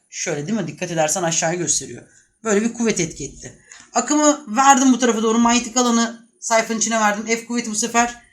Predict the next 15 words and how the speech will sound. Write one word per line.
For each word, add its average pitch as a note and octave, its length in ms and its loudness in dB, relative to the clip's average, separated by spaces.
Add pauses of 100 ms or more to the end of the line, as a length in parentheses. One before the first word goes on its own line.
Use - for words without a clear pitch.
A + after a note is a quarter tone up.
(280)
bu G3 140 -8
tarafı F3 260 0
gösterdi. D3 800 -4 (380)
Şurada D4+ 300 4 (360)
deneyelim. G3+ 600 2 (260)
Akımı C4 300 2
şöyle C4+ 300 6
verdim. G#3 340 8
Manyetik A#3+ 400 6
alanı B3 220 6
içeri A3+ 340 2
verdim. G3+ 580 4
Kuvvet A3+ 280 -4
bu A3 40 -8
sefer A#3+ 580 -4